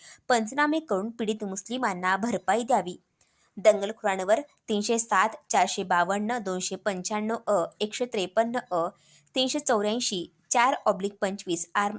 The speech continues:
ॲक्ट कलमा अन्वये गुन्हे दाखल करून तात्काळ अटक करण्याची मागणी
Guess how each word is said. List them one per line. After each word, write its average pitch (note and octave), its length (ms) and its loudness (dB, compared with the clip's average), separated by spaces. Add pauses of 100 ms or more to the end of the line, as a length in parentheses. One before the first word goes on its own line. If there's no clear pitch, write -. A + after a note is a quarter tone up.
ॲक्ट G#3+ 280 -4
कलमा F#3 280 -2
अन्वये F#3 440 -4
गुन्हे G3+ 280 -6
दाखल B3+ 300 -2
करून C4+ 240 -4
तात्काळ G#3 440 -2 (100)
अटक G3+ 260 -2 (100)
करण्याची F#3 380 -2
मागणी F3+ 400 -4